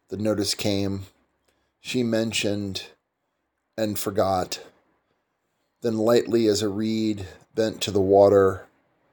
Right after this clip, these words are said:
shivered scarce, consented, and was dead.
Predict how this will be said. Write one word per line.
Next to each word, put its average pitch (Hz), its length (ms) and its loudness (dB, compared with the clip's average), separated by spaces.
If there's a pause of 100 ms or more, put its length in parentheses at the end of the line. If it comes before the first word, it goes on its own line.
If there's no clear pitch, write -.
(200)
shivered 110 580 0
scarce, - 840 2 (480)
consented, 107 1000 2 (840)
and 104 220 -4
was 95 180 -4
dead. 92 320 0